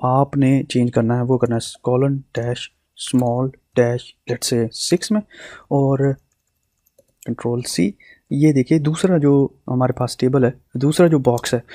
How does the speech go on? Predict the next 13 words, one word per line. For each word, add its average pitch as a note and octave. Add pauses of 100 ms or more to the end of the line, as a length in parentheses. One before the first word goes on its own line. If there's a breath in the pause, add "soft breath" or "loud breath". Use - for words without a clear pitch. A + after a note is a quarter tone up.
(160 loud breath)
उसको D#3+
मैं, B2+ (300)
let's B2+
say, A2+ (560)
थ्री C#3+
कर -
देता -
हूँ। - (760)
थ्री। -
इसको -
सेव A2
करते -
हैं, F#3